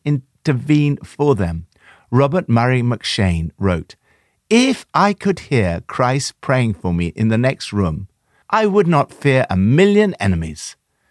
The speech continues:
Yet distance makes no difference. He is praying for me. Third,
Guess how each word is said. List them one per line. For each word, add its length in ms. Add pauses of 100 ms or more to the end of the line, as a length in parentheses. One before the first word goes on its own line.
(340)
Yet 180 (140)
distance 720
makes 520
no 440 (100)
difference. 580 (340)
He 280
is 640 (380)
praying 580 (220)
for 180
me. 420 (720)
Third, 480